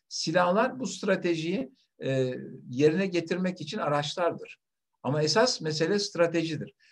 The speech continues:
Dolayısıyla bu stratejiye giden yol ise istihbarattan geçer. İstihbarat ise strateji olmadan algılanmaz. Dolayısıyla yani pazarı bilmemiz lazım.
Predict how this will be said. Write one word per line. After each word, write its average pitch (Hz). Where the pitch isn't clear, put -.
Dolayısıyla 185
bu 180
stratejiye 185
giden 160
yol 170
ise 151
istihbarattan 143
geçer. 101
İstihbarat 160
ise 180
strateji 160
olmadan 147
algılanmaz. 110
Dolayısıyla 196
yani 135
pazarı 185
bilmemiz 143
lazım. 113